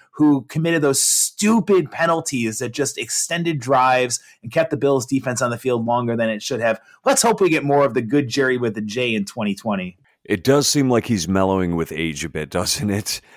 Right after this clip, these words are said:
Speaker 2: Um, he, there, there are times he just absolutely lost his mind in the past, and you can tell that he enjoys playing for McDermott and Leslie Frazier, and he, he's really gotten his head screwed on straight. Now, part of that may just be maturity.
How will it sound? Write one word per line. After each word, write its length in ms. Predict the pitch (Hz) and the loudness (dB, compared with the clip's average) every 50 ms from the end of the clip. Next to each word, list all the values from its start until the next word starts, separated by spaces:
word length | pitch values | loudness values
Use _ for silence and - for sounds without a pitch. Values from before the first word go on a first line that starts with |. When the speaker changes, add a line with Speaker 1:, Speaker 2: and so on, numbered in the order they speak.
| - - | -14 -6
Speaker 2:
Um, 460 | 87 92 95 95 92 90 90 95 98 | -2 0 2 2 2 2 0 -4 -8
he, 220 | - - 98 95 _ - | -10 -12 -14 -16 _ -14
there, 280 | 110 104 - 147 120 - | -10 -2 -2 -2 -2 0
there 120 | - 180 190 | -2 -2 -2
are 40 | - | -2
times 360 | - - 123 113 101 92 - | -4 -6 -6 -6 -4 -4 -4
he 100 | 123 110 | -6 -4
just 260 | - 101 92 - - - | -4 -4 -4 -4 -4 -4
absolutely 460 | 113 117 98 - 117 95 - 98 87 | -4 -2 -2 -4 -8 -8 -6 -8 -8
lost 380 | 73 80 85 90 92 - - - | -6 -2 -2 -2 -2 -2 -6 -8
his 140 | 85 69 | -10 -10
mind 320 | 76 82 80 85 90 95 90 | -8 -6 -6 -4 -6 -6 -8
in 80 | 98 | -8
the 80 | 101 95 | -8 -8
past, 400 | - 101 101 98 101 101 - - | -6 -6 -6 -4 -4 -6 -10 -12
and 300 | - 98 104 101 104 113 | -10 -10 -8 -6 -6 -8
you 80 | 113 107 | -8 -8
can 200 | - 131 110 95 | -8 -6 -8 -8
tell 380 | - - 147 170 165 160 143 | -8 -4 -2 -2 0 0 -2
that 480 | 107 82 71 95 90 87 85 80 - _ _ _ _ _ _ | -2 -2 -2 -2 -2 -2 -2 -4 -6 _ _ _ _ _ _
he 180 | _ - 139 147 | _ -2 0 0
enjoys 420 | 135 113 85 98 101 104 104 - | 0 2 2 2 2 2 2 -2
playing 360 | - - - 92 87 92 90 - | -6 -8 -6 -4 -4 -4 -6 -6
for 120 | - 90 | -8 -8
McDermott 600 | 80 80 69 - - 90 87 90 90 90 90 85 - | -8 -8 -10 -6 -4 -2 -2 -2 -2 -2 -2 -4 -4
and 200 | - 78 73 73 | -8 -8 -6 -4
Leslie 320 | 82 87 82 - 92 87 80 | -4 -4 -4 -4 -8 -8 -10
Frazier, 500 | - - 85 85 87 80 92 90 90 - _ _ - - - | -8 -6 -6 -6 -6 -4 -6 -6 -8 -8 _ _ -20 -14 -8
and 300 | - 101 101 98 98 - | -4 -4 -2 -4 -4 -8
he, 380 | - - - 127 120 113 98 - _ _ _ | -12 -12 -8 -6 -6 -6 -6 -10 _ _ _
he's 440 | _ - - - - 131 143 127 120 | _ -20 -20 -20 -14 -12 -10 -10 -8
really 320 | 135 175 247 277 277 269 104 | -6 -4 -4 -2 -2 -2 -2
gotten 360 | - 120 110 90 - 104 101 | 0 0 0 0 0 -4 -6
his 260 | 101 98 80 - - | -6 -6 -6 -6 -6
head 260 | - 104 101 92 82 | -2 -2 -2 -2 -2
screwed 340 | - - - - 107 98 90 | -6 -8 -6 -4 -2 0 0
on 220 | 80 78 76 73 | 0 -2 -4 -6
straight. 420 | - - - - 92 80 73 - - | -6 -8 -6 -4 -4 -6 -6 -6 -4
Now, 220 | 104 104 104 - - _ _ _ _ | -2 -2 -2 -4 -6 _ _ _ _
part 160 | - 185 214 226 | -2 -2 -2 -2
of 60 | 202 | -2
that 160 | 120 - 92 | -6 -6 -4
may 180 | 95 98 107 110 | -2 -2 -2 -2
just 300 | 87 95 90 - - - | -4 -6 -8 -8 -6 -6
be 100 | 104 90 | -4 -4
maturity. 640 | 80 73 73 - - 113 107 95 76 69 65 - | -4 -6 -8 -6 -4 -4 -2 -4 -4 -6 -12 -16